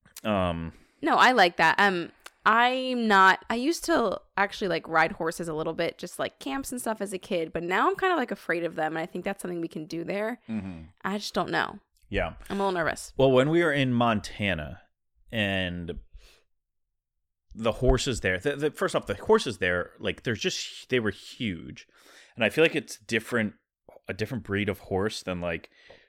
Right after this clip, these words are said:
Speaker 1: I don't know, what we normally see, like, driving around where we live. Um, but it's just so beautiful, and horses are so, like, majestic animals.
Speaker 2: Yeah.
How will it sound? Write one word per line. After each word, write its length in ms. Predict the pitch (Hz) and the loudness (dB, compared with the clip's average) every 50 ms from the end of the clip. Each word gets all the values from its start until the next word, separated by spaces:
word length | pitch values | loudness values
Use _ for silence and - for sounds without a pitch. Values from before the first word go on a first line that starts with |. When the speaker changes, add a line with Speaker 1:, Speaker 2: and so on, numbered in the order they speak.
| _ _ _ - - _ _ _ _ _ _ _ _ - - | _ _ _ -20 -20 _ _ _ _ _ _ _ _ -6 -2
Speaker 1:
I 80 | - 147 | 0 0
don't 100 | 139 120 | 2 0
know, 100 | 113 98 | 0 0
what 180 | 95 101 101 - | 0 -2 -2 0
we 80 | 110 | 0
normally 480 | 110 107 101 95 95 98 107 110 110 101 | 0 2 2 2 2 2 2 0 0 -2
see, 320 | - - - 117 104 101 | -2 -6 -6 -4 -4 -2
like, 220 | 104 90 82 80 - | -2 -2 -4 -6 -6
driving 440 | - 90 87 87 92 101 95 95 | -6 -4 -2 0 0 -2 -2 -4
around 500 | 92 87 87 87 87 87 87 87 87 87 - _ _ _ _ _ _ _ _ _ _ _ _ _ _ _ - - | -6 -6 -6 -4 -4 -4 -4 -4 -6 -8 -10 _ _ _ _ _ _ _ _ _ _ _ _ _ _ _ -6 2
where 160 | 117 113 101 | 4 4 4
we 120 | 90 90 85 | 4 2 2
live. 440 | 85 92 92 90 85 80 78 - _ _ - - - - - - _ - | 2 4 4 4 4 2 -2 -10 _ _ -20 -20 -20 -20 -20 -10 _ 2
Um, 380 | 107 101 95 87 80 78 80 - | 4 4 4 4 2 0 -4 -4
but 80 | - - | -2 0
it's 100 | 160 - | 2 2
just 180 | - - - - | 2 2 2 4
so 160 | 156 127 107 | 4 4 4
beautiful, 440 | 87 90 87 85 80 78 - 87 90 | 4 0 -2 -2 -2 -4 -4 -4 -4
and 80 | 98 - | -4 -2
horses 400 | 139 135 123 - - 117 101 101 | 0 0 0 -2 -4 -6 -6 -6
are 80 | 92 | -8
so, 480 | - - - 107 101 95 90 87 85 - _ _ _ | -6 -4 0 0 0 0 0 -4 -6 -10 _ _ _
like, 240 | - 90 82 - - - _ | -10 -10 -10 -10 -12 -18 _
majestic 840 | - 107 101 101 95 95 - 101 98 101 - - - 107 98 - - - | -8 -4 -4 -4 -4 -2 -2 -2 -2 -4 -4 -8 -8 -8 -10 -10 -10 -8
animals. 640 | 95 90 90 98 90 85 82 - - - - - _ _ _ - | -6 -4 -4 -4 -6 -8 -8 -10 -12 -14 -18 -20 _ _ _ -8
Speaker 2:
Yeah. 240 | 202 175 95 - | -6 -6 -6 -6